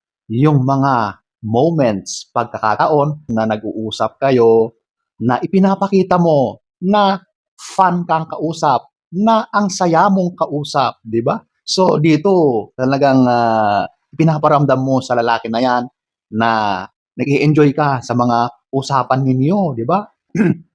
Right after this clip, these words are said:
So, dito, kapag, ah, nag-uusap kayo, nakikita at nararamdaman ng lalaki na komportable ka,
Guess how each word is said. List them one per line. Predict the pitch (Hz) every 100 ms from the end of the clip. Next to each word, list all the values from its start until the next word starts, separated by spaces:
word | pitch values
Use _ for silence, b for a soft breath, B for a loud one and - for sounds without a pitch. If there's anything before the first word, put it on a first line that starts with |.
| -
So, | 123
dito, | 127 165 160 147 139
kapag, | 123 113 113
ah, | 110 107 110
nag-uusap | 117 143 139 135 113 -
kayo, | 147 135 127 131 - _ _ _ _ 143
nakikita | 151 190 180 170 160 139
at | 131
nararamdaman | 127 123 123 120 113 113 110
ng | 107 107
lalaki | 101 98 104 123 131 147 - _ _
na | 113 107 98 95
komportable | 123 131 135 131 131 127 131 135
ka, | 160 156 120